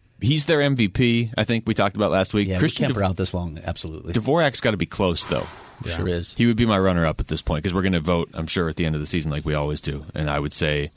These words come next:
Speaker 1: uh, my vo-, vote's probably gonna go Garland, Dvorak. Still Kemper. I'd still have Kemper third, but, I mean
Speaker 2: Yes, twenty-plus games. That's, that's
Speaker 1: He's
Speaker 2: tough.
Speaker 1: Yeah, absolutely. And I don't know when he's coming back now
Speaker 2: No,
Speaker 1: at this point.
Speaker 2: Yeah, we don't either.
Speaker 1: But
Speaker 2: There's
Speaker 1: they
Speaker 2: no timeline right now.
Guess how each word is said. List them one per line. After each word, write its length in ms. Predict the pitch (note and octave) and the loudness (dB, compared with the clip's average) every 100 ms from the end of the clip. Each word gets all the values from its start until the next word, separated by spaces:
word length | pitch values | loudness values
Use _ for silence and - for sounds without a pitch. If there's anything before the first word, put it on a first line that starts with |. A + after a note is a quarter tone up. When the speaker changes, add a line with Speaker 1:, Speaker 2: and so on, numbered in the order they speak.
| - | -8
Speaker 1:
uh, 120 | - F2+ | -2 2
my 180 | F2 | 2
vo-, 220 | E2 F#2 - | 2 2 0
vote's 320 | F2+ G2+ G2 | 0 0 2
probably 180 | - F#2+ | 2 2
gonna 140 | F2 E2+ | 2 2
go 160 | F2 | 0
Garland, 420 | D#2+ E2 E2+ E2 D#2+ | 2 0 2 2 0
Dvorak. 400 | D2+ D#2+ D#2 - | 0 0 0 0
Still 220 | E3+ D#3 | 0 0
Kemper. 320 | A2 G#2+ E2 | 0 0 -2
I'd 80 | E2+ | 0
still 200 | C3+ A2+ - - | -2 -4 -6 -2
have 220 | F#2+ F#2 | 0 0
Kemper 280 | G2+ F#2 D#2+ | -2 -2 -4
third, 420 | - E2+ G#2 G2 | -2 0 0 0
but, 200 | E2+ D2+ - - - - _ _ _ _ - - - - | -2 -2 -8 -20 -20 -20 _ _ _ _ -20 -20 -20 -4
I 60 | F2+ | 0
mean 420 | F2+ E2 D#2+ E2+ - - | 2 2 0 -4 -12 -4
Speaker 2:
Yes, 200 | G#2+ - | -4 -4
twenty-plus 540 | - F2+ E2+ F2+ - | -6 -4 -4 -6 -8
games. 380 | - E2 D#2+ - | -8 -10 -10 -12
That's, 480 | D#2+ - - - - | -14 -14 -14 -14 -6
that's 140 | G#2+ | -6
Speaker 1:
He's 60 | G#2 | -4
Speaker 2:
tough. 340 | E2 D#2 - _ _ _ _ - - | -8 -10 -16 _ _ _ _ -10 -2
Speaker 1:
Yeah, 360 | - A2+ F2 C#2+ - | 4 4 4 -2 -2
absolutely. 580 | G#2+ B2 - A2 F2 | 2 2 4 2 4
And 80 | F#2 | 4
I 40 | G#2+ | 4
don't 140 | B2 | 2
know 60 | A#2 | 4
when 120 | A2+ | 4
he's 100 | F#2+ | 2
coming 260 | - G2+ E2 | 0 0 2
back 320 | G#2+ D3 - | 4 2 2
now 240 | D#2 - - | -2 0 -2
Speaker 2:
No, 60 | |
Speaker 1:
at 100 | F2 | 0
this 140 | F#2 F2+ | 0 2
point. 320 | - - - | 0 0 -4
Speaker 2:
Yeah, 220 | F#2+ D2+ D#2+ | -8 -8 -8
we 120 | F2 | -8
don't 200 | D#2+ D#2+ | -6 -8
either. 300 | D#2+ G2+ - - - | -8 -10 -12 -12 -2
Speaker 1:
But 140 | G#2 G2 | 0 2
Speaker 2:
There's 160 | G2 | 2
Speaker 1:
they 40 | G#2 | 2
Speaker 2:
no 60 | F#2+ | 0
timeline 220 | E2+ E2 | -2 -6
right 140 | E2 D#2 | -6 -8
now. 160 | E2 | -8